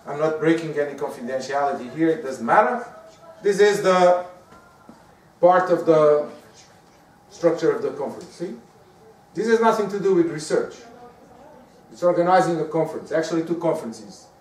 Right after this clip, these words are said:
It's U C N C, it's this European Commission conference. It will be in Dubrovnik next year and then in Port in twenty twenty-one.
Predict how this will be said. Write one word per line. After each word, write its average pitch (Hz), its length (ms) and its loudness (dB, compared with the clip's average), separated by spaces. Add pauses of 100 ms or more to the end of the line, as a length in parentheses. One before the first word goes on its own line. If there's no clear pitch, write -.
It's - 220 -14
U 196 100 -6
C 185 200 -2
N 160 80 0
C, 196 200 -4
it's - 160 -2
this 147 220 -12
European 156 380 -6
Commission 147 420 -10
conference. 226 540 -2 (580)
It - 140 -18
will 185 100 0
be 180 140 -2
in 160 60 -4
Dubrovnik 226 600 2
next 220 320 0
year 214 240 4
and 180 80 -4
then 165 140 0
in 151 100 -6
Port 165 320 -2
in - 100 -16
twenty 139 260 -10
twenty-one. 117 540 -10